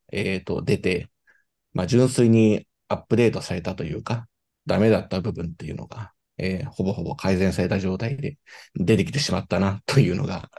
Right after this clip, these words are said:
<laughs> えー、大きな感想ではあって、この、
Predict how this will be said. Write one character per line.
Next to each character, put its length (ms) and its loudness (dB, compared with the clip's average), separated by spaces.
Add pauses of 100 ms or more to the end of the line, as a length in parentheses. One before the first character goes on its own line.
(140)
<laughs> 500 -6
え 260 0
ー、 20 0
大 180 4
き 100 -4
な 120 -2
感 200 -2
想 160 0
で 80 -2
は 120 -2
あ 40 -4
っ 40 -8
て、 420 -6 (100)
こ 140 0
の、 360 2